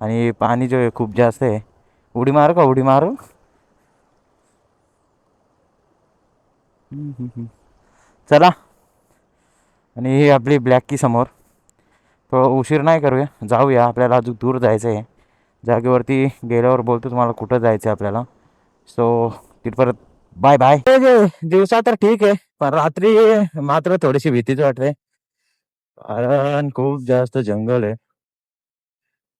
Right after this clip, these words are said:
अम, हो हो, सुझुझुकी. चलो, चलो, चलो, चलो, चलो.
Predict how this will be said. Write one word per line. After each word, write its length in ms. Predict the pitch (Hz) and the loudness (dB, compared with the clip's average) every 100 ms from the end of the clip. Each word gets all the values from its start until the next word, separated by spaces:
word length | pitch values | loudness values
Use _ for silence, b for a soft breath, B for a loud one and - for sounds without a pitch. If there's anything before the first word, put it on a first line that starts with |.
| _ _ _ _ _ - _ _ _ _ | _ _ _ _ _ -20 _ _ _ _
अम, 760 | 170 175 156 147 120 101 85 78 143 _ _ _ _ _ _ _ _ _ - 120 | -6 -4 -2 -4 -6 -10 -14 -16 -20 _ _ _ _ _ _ _ _ _ -12 -6
हो 180 | 143 | -4
हो, 520 | 123 113 127 117 104 98 _ | -2 -2 -2 -2 -6 -12 _
सुझुझुकी. 1300 | - - 147 180 143 139 127 160 120 123 135 107 101 _ _ _ _ - - | -14 -4 -2 0 0 -2 -2 -2 -4 -2 0 -2 -4 _ _ _ _ -20 -8
चलो, 200 | 160 170 | -4 -4
चलो, 220 | 165 175 | -4 -6
चलो, 200 | 175 180 | -4 -8
चलो, 220 | 180 180 | -8 -10
चलो. 140 | 175 | -14